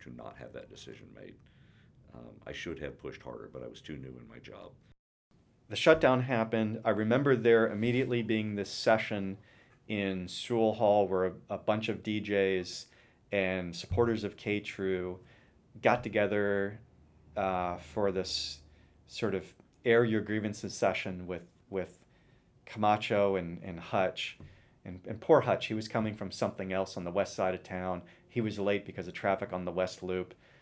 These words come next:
Speaker 2: He was very apologetic, but, you know, some people thought Hutch was avoiding them, um, which he wasn't. Uh, you know, Hutch, Hutch is an honest person.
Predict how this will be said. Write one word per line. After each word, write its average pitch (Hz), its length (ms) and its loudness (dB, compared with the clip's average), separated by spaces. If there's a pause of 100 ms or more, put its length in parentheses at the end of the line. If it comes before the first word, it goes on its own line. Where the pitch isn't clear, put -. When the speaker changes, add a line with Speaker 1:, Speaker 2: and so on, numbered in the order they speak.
(260)
Speaker 2:
He 107 100 -8
was 110 140 0
very 104 220 4
apologetic, 92 840 0
but, 90 180 -4 (320)
you 107 140 -6
know, 85 100 -6
some 92 220 -4
people 95 200 -6
thought 87 360 -2
Hutch - 260 -8
was 82 160 -10
avoiding 104 480 0
them, 95 380 -4 (500)
um, 85 380 -6
which - 140 -14
he 113 100 -4
wasn't. 87 480 -4 (180)
Uh, 82 300 -6 (340)
you 90 60 -14
know, 82 100 -18
Hutch, 110 240 -8 (220)
Hutch 123 200 -4
is 85 120 -6
an 85 80 -4
honest 82 320 -6
person. - 400 -14